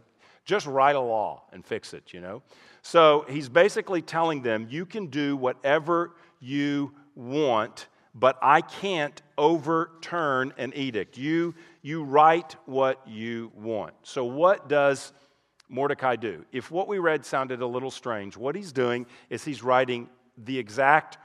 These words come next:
reverse edict. So he took the edict that's gonna kill all the Jews. He uses the same language and writes a reverse edict. But what he says is that, uh, the edict is, verse eleven, that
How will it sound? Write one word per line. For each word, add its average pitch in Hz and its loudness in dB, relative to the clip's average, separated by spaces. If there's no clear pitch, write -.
reverse 135 2
edict. 117 -10
So 110 -10
he 160 -8
took 208 -8
the 151 -12
edict 151 -8
that's - -16
gonna 120 -12
kill 143 -2
all 139 0
the 127 -8
Jews. 104 -12
He 185 -8
uses 165 -6
the 110 -10
same 185 -4
language 131 -4
and 123 -4
writes 131 4
a 151 -2
reverse 147 0
edict. 80 -14
But 117 -4
what 143 2
he 220 -4
says 233 2
is 117 2
that, 135 4
uh, 120 6
the 143 -6
edict 190 -2
is, 127 0
verse 147 0
eleven, 123 4
that 143 2